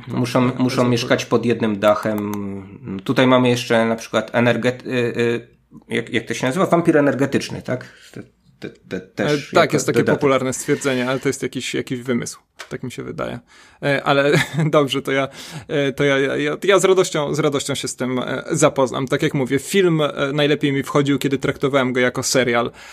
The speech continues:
Speaker 2: także, e, z radością spróbuję już z czymś, co jest
Speaker 1: Mm, no
Speaker 2: prawdziwym
Speaker 1: więc
Speaker 2: serialem.
Speaker 1: dla, dla odmiany serialu możesz obejrzeć jako film, tak? Wyrówna
Speaker 2: E,
Speaker 1: się.
Speaker 2: tak, jako szatańskie tango. Właśnie jakoś, e, niezwykle długie. E,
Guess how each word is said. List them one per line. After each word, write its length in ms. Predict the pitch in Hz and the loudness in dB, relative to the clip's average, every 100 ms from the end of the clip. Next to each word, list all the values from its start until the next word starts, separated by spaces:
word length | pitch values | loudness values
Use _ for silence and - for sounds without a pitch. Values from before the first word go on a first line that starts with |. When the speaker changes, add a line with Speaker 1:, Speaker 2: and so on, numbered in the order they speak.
| - - | -8 0
Speaker 2:
także, 540 | 120 117 - 117 117 - | 2 2 2 2 0 -4
e, 260 | 143 - 143 | -6 -4 0
z 60 | |
radością 400 | 135 127 127 139 | 2 2 -2 -6
spróbuję 540 | - - 143 131 127 135 | -6 -4 -2 2 4 4
już 240 | 147 - | 2 -2
z 140 | - | -4
czymś, 320 | - 127 120 - | 0 0 0 -2
co 120 | 131 | 0
jest 220 | 120 - | 0 -4
Speaker 1:
Mm, 320 | - - 151 | -8 -10 -4
no 60 | 180 | 2
Speaker 2:
prawdziwym 380 | 147 185 131 - | 2 2 -2 -4
Speaker 1:
więc 120 | - | -4
Speaker 2:
serialem. 320 | 135 147 160 | 2 4 4
Speaker 1:
dla, 100 | 117 | 2
dla 160 | 131 147 | 4 4
odmiany 320 | 135 139 131 | 6 2 2
serialu 400 | - 123 117 107 | 0 0 0 -2
możesz 260 | 104 101 107 | -6 -8 -8
obejrzeć 340 | 104 95 92 | -6 -8 -10
jako 180 | 90 95 | -10 -12
film, 320 | - - 64 - | -12 -14 -16 -18
tak? 280 | - _ _ _ _ _ _ - 101 | -20 _ _ _ _ _ _ -20 -4
Wyrówna 400 | 110 117 147 143 | 0 2 4 2
Speaker 2:
E, 40 | |
Speaker 1:
się. 80 | - | 4
Speaker 2:
tak, 220 | 131 - | 2 2
jako 240 | 131 131 | -2 0
szatańskie 460 | 120 139 123 120 131 | -2 0 -2 -2 -4
tango. 460 | 127 120 123 120 - | -6 -6 -6 -8 -8
Właśnie 380 | 139 131 - 135 | -2 -2 -2 -6
jakoś, 340 | 123 127 - | -6 -6 -6
e, 20 | 143 131 | -6 -6
niezwykle 600 | 165 147 123 131 123 120 - | -2 -2 -2 -4 -2 -4 -4
długie. 540 | 139 135 131 110 123 | -4 0 0 0 -2
E, 80 | 180 | -2